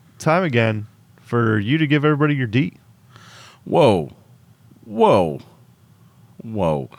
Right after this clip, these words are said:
Speaker 2: Um, couple things here. Uh,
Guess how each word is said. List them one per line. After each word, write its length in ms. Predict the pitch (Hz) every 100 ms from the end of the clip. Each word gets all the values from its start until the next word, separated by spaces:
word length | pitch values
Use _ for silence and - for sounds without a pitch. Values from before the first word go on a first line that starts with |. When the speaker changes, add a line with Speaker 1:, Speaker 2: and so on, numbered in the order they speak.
| - - - _ 143
Speaker 2:
Um, 500 | 147 139 127 117 113
couple 220 | - 151
things 340 | 139 113 98 -
here. 280 | 87 85 80 - - - - - - -
Uh, 300 | 95 95